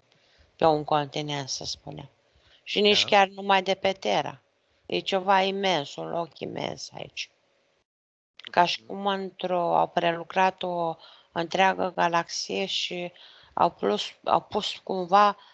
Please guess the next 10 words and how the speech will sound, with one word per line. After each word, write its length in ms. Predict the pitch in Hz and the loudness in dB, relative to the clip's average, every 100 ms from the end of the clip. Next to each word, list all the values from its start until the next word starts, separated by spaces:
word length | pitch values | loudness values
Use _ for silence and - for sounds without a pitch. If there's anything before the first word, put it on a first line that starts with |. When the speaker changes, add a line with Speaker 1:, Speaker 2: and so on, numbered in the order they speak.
| _ _ - 175 | _ _ -12 -10
Speaker 1:
planetele 600 | 170 175 190 208 208 180 | -2 0 0 -2 -4 -6
una 360 | 170 180 180 180 | -6 -6 -4 -4
lângă 260 | 180 165 | -4 0
alta 280 | 175 175 - | 0 0 -6
ca 120 | - | -8
niște 720 | 165 156 - - 165 160 - - _ _ - | -10 -12 -12 -8 -6 -4 -6 -10 _ _ 0
mărgele 480 | 170 165 196 185 170 | 0 2 2 2 -2
pe 120 | 170 | -6
un 160 | 170 | -8
șirac. 460 | 156 - 170 170 | -8 -6 -2 -2